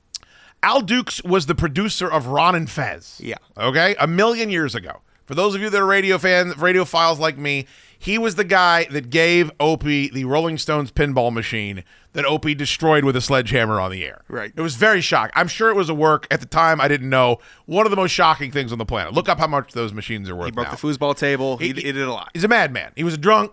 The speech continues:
Speaker 1: He was crazy. And then he became, I believe it was, um, Boomer and Carton. He became the producer of Boomer and Carton, I think, which is one of the biggest sports talk shows in the country. And then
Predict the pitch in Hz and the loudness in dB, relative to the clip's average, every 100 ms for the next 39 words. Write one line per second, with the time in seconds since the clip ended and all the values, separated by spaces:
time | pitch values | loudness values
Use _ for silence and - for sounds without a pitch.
0 | _ 160 - 190 175 156 156 147 175 196 | _ -10 0 2 2 0 -2 -4 0 -2
1 | 180 175 175 - 156 147 143 147 160 151 | -2 -6 -8 -4 -2 0 -2 0 -2 -2
2 | 135 139 120 127 123 113 98 90 - _ | -2 -4 -2 -2 0 -2 -10 -16 -20 _
3 | _ _ 101 175 196 185 147 - 139 123 | _ _ 0 2 2 2 0 -2 0 0
4 | 107 80 - 113 113 127 117 107 120 117 | -2 -14 -10 -10 -6 -4 -4 -4 -4 -4
5 | - 107 120 107 95 85 85 62 50 52 | -6 -6 -4 -4 -8 -8 -10 -10 -16 -18
6 | 80 - 82 - - _ _ _ 107 117 | -18 -14 -14 -14 -20 _ _ _ -14 -12
7 | 110 131 120 113 104 - 104 - 92 - | -6 -6 -4 -6 -6 -6 -8 -6 -8 -8
8 | 95 92 90 - 85 165 165 147 147 123 | -10 -10 -12 -16 -6 -4 -2 -2 -2 -2
9 | 110 98 | -6 -12